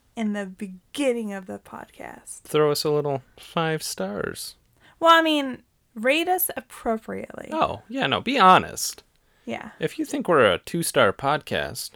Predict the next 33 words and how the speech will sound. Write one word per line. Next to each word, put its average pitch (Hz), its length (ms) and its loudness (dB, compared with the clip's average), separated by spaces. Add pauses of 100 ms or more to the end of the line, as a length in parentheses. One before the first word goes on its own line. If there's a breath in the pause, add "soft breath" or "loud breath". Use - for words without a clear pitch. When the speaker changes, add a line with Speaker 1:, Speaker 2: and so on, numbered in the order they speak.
(280)
Speaker 2:
screw - 320 -6
you. 113 400 0
Speaker 1:
We 294 160 -2
wanna 339 200 0
Speaker 2:
But 208 220 6
Speaker 1:
know. 214 260 -6 (380)
Speaker 2:
give 311 160 -6
us - 120 -10
two 330 140 0
stars. - 540 -4 (680)
Speaker 1:
Give 262 140 -4
us 285 140 -6
a 277 100 4
review, 240 340 0
too, 240 240 -4
and 196 160 -2
tell 220 220 -6
us 214 220 -6
why 240 260 0
we're 196 160 -6
two 190 200 -14
stars. 95 440 -10
Speaker 2:
Yeah. 180 200 0 (220)
Speaker 1:
I 247 140 0
like 330 280 -2
criticism. 202 800 -6 (120)
Speaker 2:
Mm-hmm. 156 180 -2
Speaker 1:
I 226 80 4
don't 208 240 0
like - 200 -10
criticism, 208 600 -8
but 226 140 -4
I 240 300 0